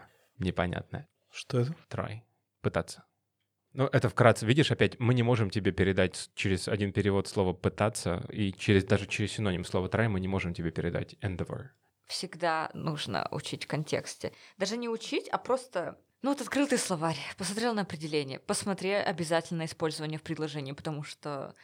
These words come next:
Speaker 3: во-первых, можно понять, <laughs> какая часть речи, если там не написано, если это какой-то плохой словарь. Можно хотя бы понять часть речи.
Speaker 2: Если словарь вам выдаёт несколько значений, там, слова или выражения, то есть там какого-то слова с предлогом, там, или ещё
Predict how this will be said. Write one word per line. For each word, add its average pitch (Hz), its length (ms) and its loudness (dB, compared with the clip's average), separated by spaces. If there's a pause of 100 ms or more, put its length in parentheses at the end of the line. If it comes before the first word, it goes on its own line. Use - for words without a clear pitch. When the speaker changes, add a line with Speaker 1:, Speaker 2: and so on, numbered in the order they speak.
(160)
Speaker 3:
во-первых, 214 500 0
можно 160 300 -2
понять, 160 320 -2
<laughs> - 140 -14
какая - 140 -12
часть - 280 -4
речи, - 300 2
если 170 240 -4
там 165 180 0
не 170 80 6
написано, 156 580 0
если - 300 -4
это 160 100 -4
какой-то - 320 -10
плохой - 300 -4
словарь. - 420 -6 (120)
Можно 170 220 2
хотя 156 200 0
бы - 60 -14
понять 147 260 -6
часть - 260 -4
речи. - 340 -6 (180)
Speaker 2:
Если - 200 -8
словарь 120 380 2
вам 120 300 0
выдаёт 117 500 4
несколько 113 500 -2
значений, 107 600 0
там, 92 240 -4
слова 131 500 4
или 127 240 0
выражения, 113 640 6
то 98 140 -2
есть - 160 -10
там 95 220 -6
какого-то 104 580 4
слова 107 300 4
с - 100 -6
предлогом, 104 560 2
там, 101 160 -4
или 101 60 -2
ещё 98 540 -2